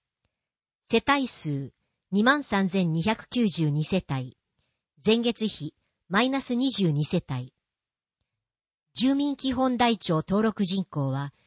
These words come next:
住民基本台帳に登録された人口であり、直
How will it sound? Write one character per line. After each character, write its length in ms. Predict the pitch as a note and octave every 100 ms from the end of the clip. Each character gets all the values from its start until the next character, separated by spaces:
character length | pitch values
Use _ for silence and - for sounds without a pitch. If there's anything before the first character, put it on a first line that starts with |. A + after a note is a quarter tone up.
| _ _ C3+
住 160 | A3 C4
民 220 | C#4 C4
基 140 | C4
本 220 | B3 B3+
台 200 | A#3+ A#3+
帳 180 | - F#3
に 160 | D3+ D3
登 180 | F3 G3
録 180 | G#3 -
さ 160 | -
れ 80 | F3+
た 140 | F3+ D#3+
人 220 | D#3 E3+
口 240 | - E3
で 180 | D#3 D3+
あ 80 | D3+
り、 180 | B2+ - _ _ _ _
直 160 | -